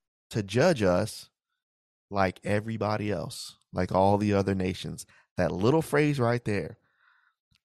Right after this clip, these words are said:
Sometimes that's how we talk to God. Notice this is how they talked to, to Samuel.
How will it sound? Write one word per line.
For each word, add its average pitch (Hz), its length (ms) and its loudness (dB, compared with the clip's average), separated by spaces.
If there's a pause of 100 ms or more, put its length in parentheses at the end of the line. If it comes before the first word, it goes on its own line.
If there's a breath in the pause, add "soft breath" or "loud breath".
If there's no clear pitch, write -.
(120)
Sometimes 139 680 0
that's 110 280 -2
how 110 160 2
we 104 200 0
talk 104 340 0
to 95 80 -4
God. 92 360 -2 (880)
Notice 131 360 4
this 131 220 -2
is - 80 -8
how 160 180 0
they 143 160 2
talked - 460 -4 (400)
to, 110 280 4 (300)
to 107 120 2
Samuel. 143 540 -4